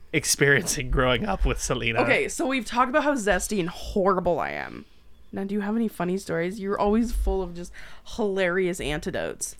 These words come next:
Speaker 1: I got a couple good ones. The first one that immediately comes to my mind that I always think is so funny
Speaker 2: <laughs>
Speaker 1: is you and the boyfriend at the time,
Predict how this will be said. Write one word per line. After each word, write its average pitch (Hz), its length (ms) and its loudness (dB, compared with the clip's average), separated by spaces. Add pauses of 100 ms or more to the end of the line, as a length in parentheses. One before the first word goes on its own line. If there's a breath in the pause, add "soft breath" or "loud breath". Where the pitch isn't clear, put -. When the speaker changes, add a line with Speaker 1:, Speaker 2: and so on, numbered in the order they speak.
Speaker 1:
I 214 60 4
got 262 140 4
a - 20 2
couple 202 220 2
good 143 180 0
ones. 147 220 -4
The 185 140 2 (140)
first 214 280 4
one 220 100 2
that 196 100 6
immediately 160 440 2
comes 143 220 -2
to 135 40 -2
my 131 140 0
mind 131 340 2
that 135 80 4
I 143 240 4
always 180 460 4
think 131 440 0
is 143 160 2
so 160 220 4
funny 123 600 -4
Speaker 2:
<laughs> - 40 -10
Speaker 1:
is 143 200 0
you 175 160 6
and 165 80 2
the 160 60 4
boyfriend 139 680 2
at 127 140 -4
the - 40 -14
time, 127 460 -4